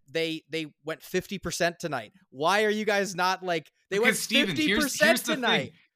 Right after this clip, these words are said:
Speaker 2: Po-, power plays that don't score goals do one of two things. They either gain momentum for the team that was on the power play because they cycled and they got great chances and they dominated them the whole time and they got some,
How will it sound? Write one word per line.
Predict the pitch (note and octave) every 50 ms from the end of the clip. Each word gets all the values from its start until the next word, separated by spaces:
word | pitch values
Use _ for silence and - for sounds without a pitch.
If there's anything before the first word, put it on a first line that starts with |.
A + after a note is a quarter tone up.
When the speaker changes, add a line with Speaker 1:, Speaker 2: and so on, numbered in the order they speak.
| _ _
Speaker 2:
Po-, | - E3+ E3 - - _
power | - - F3 F3+ G#3+ A#3
plays | A3+ - - A#3+ B3 C#4 C4 -
that | - A3 F#3+ D3+ - -
don't | - C#3+ D#3 G3 G3+ -
score | - - - - D#3 E3 E3+ D3+
goals | - C#3 C3+ C3 A#2+ A#2 A2+ -
do | - C#3
one | B2+ B2 C#3 C#3+
of | C3+ A#2 -
two | - - D#3+
things. | D#3 D#3 C3 G#2+ F#2+ F2+ F#2+ - - - - _ _ _ _ _ _ -
They | D3
either | D#3+ D#3+ D3+ E3+ F3 E3 E3 E3+ D#3
gain | - - - C#3 D3 E3+ G3+ G#3+
momentum | G#3 G#3 F3+ C#3 C#3+ D3+ D#3+ D#3+ - E3 D#3
for | - D3+ C#3
the | B2
team | A#2+ - - C#3 C3+
that | C3 A#2+
was | A#2 A2 A#2
on | A2+ A#2+ A#2+
the | A#2 A2
power | - A2 G#2 G2 G2
play | F#2+ _ - G#2+ G2 F#2+
because | F2+ A#2+ A#2 - - C3 A#2+ A#2 A#2
they | - A#2+ A2+ G#2+ G2 - - _ _ _
cycled | _ - - - - - G3 G#3 G3+ G#3 G#3+ G#3 G3+ F3
and | F3+ D#3+
they | D3 C#3+
got | C#3 C#3 C#3 C3+
great | - - E3 G3 G3 -
chances | - - F#3+ F3+ F3+ F3+ F3+ F#3 F3 D#3+
and | C#3 B2+
they | A#2+ A#2
dominated | G#2+ B2+ D3 E3 F3 F3 E3+ E3+ E3+ E3 D#3
them | D#3 D3+ C#3+
the | C3+
whole | B2 C#3+ D3+ D3 C#3
time | - - D3 D3 C#3+ C#3+
and | C#3 B2
they | B2 B2
got | C3+ C3 C3 B2+
some, | - - C3+ B2 A2+ G2